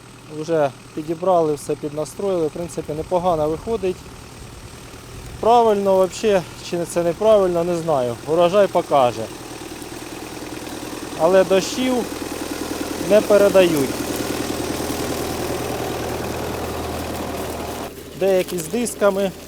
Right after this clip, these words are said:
почепили, ну, з дисками, бачите, набиває, а деякі без дисків. Це вже вторий прохід тут. І тут сильно рихле землю.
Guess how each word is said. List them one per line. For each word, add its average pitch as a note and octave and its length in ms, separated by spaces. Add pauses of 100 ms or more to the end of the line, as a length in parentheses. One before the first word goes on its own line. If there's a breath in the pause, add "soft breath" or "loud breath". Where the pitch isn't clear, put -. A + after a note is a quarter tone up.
почепили, F#3+ 580
ну, F3+ 80
з F#3 40
дисками, F#3 420
бачите, E3+ 360
набиває, D#3+ 680 (840)
а D3+ 40
деякі F#3 360
без E3+ 200
дисків. C3+ 460 (840)
Це G3 100
вже F#3 100
вторий G3 320
прохід F#3 380 (100)
тут. E3+ 120 (3000)
І D#3 100
тут G3+ 140 (100)
сильно F#3 300
рихле F3+ 320
землю. C3+ 440